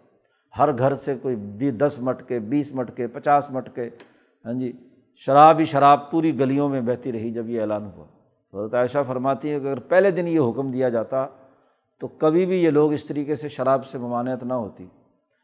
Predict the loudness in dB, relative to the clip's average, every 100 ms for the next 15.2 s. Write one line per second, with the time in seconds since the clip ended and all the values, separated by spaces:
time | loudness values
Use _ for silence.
0 | _ -12 -8 -4 -2 -2 -2 0 2 2
1 | 2 4 4 4 2 4 2 2 2 4
2 | 4 2 2 2 2 2 0 2 2 2
3 | -2 -6 -6 -4 -2 -2 -2 -4 -4 -2
4 | 2 2 0 -10 -12 _ _ _ _ _
5 | _ _ -10 -6 -6 0 2 2 0 -2
6 | 2 4 6 6 4 0 0 4 4 0
7 | -8 -20 _ _ -16 -6 -4 0 -2 -2
8 | 2 4 4 0 -8 0 2 2 -2 -8
9 | -4 -4 -4 -6 -8 -10 _ _ _ _
10 | _ _ _ 0 2 0 -8 _ _ -4
11 | 2 6 6 4 0 2 0 0 -6 -6
12 | -8 -12 -14 -18 _ _ _ _ _ _
13 | _ _ _ _ _ _ _ _ _ _
14 | _ _ _ _ _ _ _ _ _ -4
15 | 0